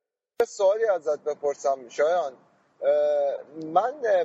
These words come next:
منجوکیچ رو یادم توی بایر مونیخ که بود، واقعاً یکی از بهترین مهاجمای اروپا بود توی هوا، هدزن خیلی خوبی بود. اه،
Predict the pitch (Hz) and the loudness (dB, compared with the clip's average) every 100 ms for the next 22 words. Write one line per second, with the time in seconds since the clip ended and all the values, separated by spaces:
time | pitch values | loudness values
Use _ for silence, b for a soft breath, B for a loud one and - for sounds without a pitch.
0 | 160 175 175 165 170 214 247 202 202 208 | 2 0 0 -10 -14 -10 0 2 4 2
1 | 208 196 202 190 160 156 143 143 143 - | -2 -4 -4 0 2 2 0 -6 -8 -4
2 | 143 127 139 170 160 143 123 147 156 143 | -4 -2 0 0 0 -4 2 4 4 0
3 | 147 156 180 180 175 175 165 - 135 120 | -2 -4 -6 -8 -2 0 0 0 -2 2
4 | 135 135 135 135 131 120 131 139 165 165 | 0 0 -2 0 -2 -4 -2 0 0 -2
5 | 147 135 120 147 156 _ 160 - 151 156 | -2 -6 -2 0 0 _ -18 -10 -2 0
6 | 143 123 123 123 117 101 98 123 135 110 | 2 0 2 0 0 -4 -12 -6 -6 -2
7 | 143 175 151 131 123 147 151 127 120 - | -2 0 -4 -6 -8 -10 -10 -10 -12 -14
8 | b b b _ 135 | b b b _ 2